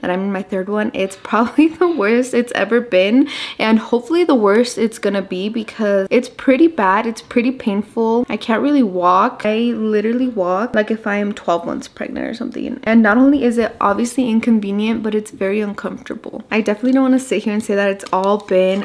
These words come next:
a really bad experience because I've actually experienced some good things, and one of them being is my skin.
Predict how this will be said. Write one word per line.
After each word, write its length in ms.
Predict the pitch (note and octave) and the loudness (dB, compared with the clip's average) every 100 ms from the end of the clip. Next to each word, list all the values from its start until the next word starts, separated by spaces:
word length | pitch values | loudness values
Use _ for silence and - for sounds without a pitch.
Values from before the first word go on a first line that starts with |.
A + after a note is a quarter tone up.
| G3 | -4
a 40 | |
really 260 | F#3 F#3 F#3+ | -2 -2 -2
bad 180 | F#3 F#3 | -2 -4
experience 760 | - - F3+ F3+ F#3+ A#3 C4+ | -6 -6 -4 -4 -2 0 2
because 480 | B3+ - B3 C#4+ C#4+ | 2 0 0 0 0
I've 160 | A#3+ | -2
actually 340 | G#3+ A3 - D4+ | -2 -4 -2 -4
experienced 680 | D4+ - G#3+ A3 A#3 A#3+ | -2 -6 0 2 2 0
some 360 | - G#3+ G#3 G#3 | 0 0 2 0
good 320 | G#3 F#3+ F#3+ | 0 -4 -4
things, 420 | F#3 F3+ A3+ C4 | -6 -2 0 2
and 380 | C#4 G#3 G#3+ G#3+ | 0 0 0 0
one 140 | G3+ A3 | 0 -2
of 120 | A#3+ | 2
them 180 | D4+ C#4 | 2 2
being 320 | A3+ A#3 A#3+ | 2 2 2
is 240 | G#3+ G#3 | 0 -2
my 160 | G#3+ G3+ | -2 -2
skin. 800 | - - - G#3 F#3+ G3 A#3 | -6 -14 -8 -4 -2 2 4